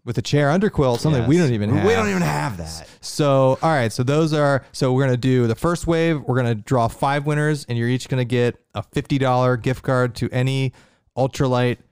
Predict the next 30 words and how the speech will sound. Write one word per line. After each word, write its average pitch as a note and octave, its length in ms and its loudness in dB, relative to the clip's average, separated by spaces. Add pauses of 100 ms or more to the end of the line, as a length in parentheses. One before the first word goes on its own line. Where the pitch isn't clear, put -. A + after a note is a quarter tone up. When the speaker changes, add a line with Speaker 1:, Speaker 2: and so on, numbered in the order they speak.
(160)
Speaker 1:
vendor B2+ 380 0
of A#2+ 160 0
your A#2 100 2
choice. D3+ 540 -2
We're A#2 80 -2
leaving B2+ 240 0
it B2 40 0
up A#2+ 100 -2
to B2+ 120 -4
you. C#3 160 2
You C#3+ 140 2
have D#3+ 140 0
to - 60 -2
post D#3+ 300 0
in C#3+ 60 -4
chat D3+ 340 -2
what C#3 160 -2
you C3 60 -4
got. D3 400 -2 (160)
Oh, C3 240 -2 (220)
don't D#3+ 120 2
worry, D#3+ 160 2
Grumpy. A2 440 -4
We'll C#3 180 0
get B2 160 -2
to B2+ 60 -2
the A2 100 0
liquor. F#2+ 400 -6
Speaker 2:
<laughs> E3 720 -2 (320)
Speaker 1:
Um, C3+ 540 2